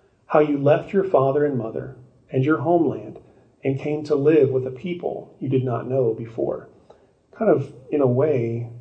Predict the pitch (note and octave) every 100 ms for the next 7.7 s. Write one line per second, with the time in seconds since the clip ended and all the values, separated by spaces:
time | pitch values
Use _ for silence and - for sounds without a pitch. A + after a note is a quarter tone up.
0 | - C#3 D#3 D#3+ C#3+ C#3 D#3 C3+ A2+ A2+
1 | A2 A2+ A#2+ - - _ _ _ _ -
2 | C3+ D#3 D3+ - - C#3+ D#3 C#3 B2+ B2+
3 | C#3+ - A2+ B2 - - _ C3 B2 C3
4 | B2+ C3 B2+ - - - C3+ A2 - B2
5 | B2+ - - - _ _ _ _ _ _
6 | _ _ B2+ C3 C#3+ D#3+ C#3+ B2 B2 B2+
7 | B2+ B2+ A#2+ A#2 G#2+ A#2 A#2